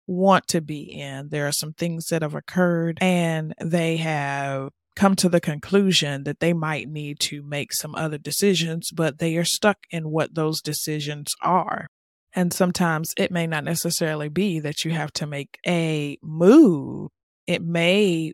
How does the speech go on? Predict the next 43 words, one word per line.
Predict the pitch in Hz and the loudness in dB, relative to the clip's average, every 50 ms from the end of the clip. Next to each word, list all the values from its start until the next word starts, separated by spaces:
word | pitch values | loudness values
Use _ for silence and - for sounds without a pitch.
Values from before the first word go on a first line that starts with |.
| - 160 | -6 -2
be | 156 170 160 156 151 | 0 0 0 0 -2
more | 151 151 151 170 196 190 | -4 -2 0 2 2 2
so | 165 - - - 165 143 139 143 143 147 | 2 0 -4 -6 -6 -6 -6 -8 -6 -6
that | 143 151 - - | -6 -6 -4 -6
you | - 151 | -6 -6
just | 151 151 151 151 - - | -4 -4 -4 -4 -4 -6
have | - 156 151 139 147 - | -6 -4 -4 -4 -6 -6
to | - - - - 151 147 143 139 135 131 127 | -6 -6 -6 -6 -6 -10 -12 -14 -14 -4 -2
change | - - 170 151 151 143 139 139 143 - | 0 0 0 -2 -4 -8 -10 -10 -8 -6
your | 156 147 139 139 135 135 135 _ | -4 -4 -2 -4 -4 -6 -8 _
perception | - - 147 151 - - 277 262 202 - - - - 151 135 131 127 127 127 - | -8 -6 -4 -2 2 4 4 4 4 4 2 0 0 0 -4 -8 -8 -10 -12 -10
or | - 156 156 151 147 147 143 139 135 135 147 | -8 -8 -6 -4 -4 -4 -4 -4 -4 -4 -2
change | - - 226 226 233 226 220 - | 0 2 4 4 4 4 4 2
up | - - | 2 2
some | - - 202 196 | 0 0 0 0
things | - - 202 190 190 185 | 0 -2 -2 0 0 0
that | 165 180 160 - | 0 0 0 0
you | - 156 160 175 190 214 240 | -2 -2 0 4 6 6 6
need | 226 190 160 156 - | 6 4 2 0 -2
to | - 156 | -4 -4
do | 147 147 151 147 147 151 | -4 -4 -4 -4 -4 -2
versus | 156 165 160 165 165 - - 160 160 156 147 147 - - - - | 0 0 2 2 2 0 0 0 0 0 -2 -4 -6 -8 -6 -4
actually | 175 185 175 - - - 165 160 156 156 | -4 -2 -2 -2 -2 0 0 0 -2 -2
leaving | 151 151 156 160 160 156 147 151 151 143 143 143 143 | -2 -4 -4 -4 -4 -4 -4 -4 -6 -6 -8 -12 -10
the | 147 143 143 | -8 -8 -6
job. | 139 - 151 156 151 143 - - - - - _ _ _ _ - | -6 -6 -4 -4 -6 -8 -10 -14 -18 -20 -20 _ _ _ _ 0
So | - 220 208 | 4 4 6
how | 196 202 214 226 254 | 6 6 6 8 6
do | 269 269 | 6 4
you | 254 240 233 233 220 | 2 0 0 0 2
make | 208 208 196 202 _ | 2 2 2 0 _
that | - 165 143 - - | -4 -4 -4 -4 -4
decision | - 156 - - - 202 202 190 175 - 165 151 147 147 | -4 -4 -4 0 2 4 4 4 4 2 0 -4 -6 -6
on, | - - 170 160 156 151 151 151 147 | -4 -4 -4 -2 -2 -4 -4 -4 -4
is | - - 165 156 | -4 -4 -4 -2
it | 165 - | -4 -2
time | - 202 226 254 311 | 0 2 2 2 2
for | - 294 285 | 2 2 2
me | 294 285 | 2 4
to | 254 233 | 4 4
leave | 208 202 202 175 165 | 4 4 2 0 -2
the | 165 156 | -4 -4
job | 151 - 190 233 277 320 | 0 2 2 2 2 2